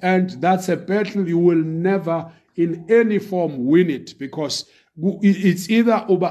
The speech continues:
abusive to change the person, because uzozama uku-, u-, ukusebenzisa some force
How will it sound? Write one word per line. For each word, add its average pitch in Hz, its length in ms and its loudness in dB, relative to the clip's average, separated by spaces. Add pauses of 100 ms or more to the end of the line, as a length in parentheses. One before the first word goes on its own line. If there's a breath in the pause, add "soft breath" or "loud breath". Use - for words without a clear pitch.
abusive 175 680 -2
to 156 120 -6
change 170 380 0
the 135 100 -8
person, 139 560 -4 (220 loud breath)
because 151 400 0
uzozama 160 760 0
uku-, 190 380 -4
u-, 190 340 -4
ukusebenzisa 190 760 0
some 151 280 -6
force - 760 -2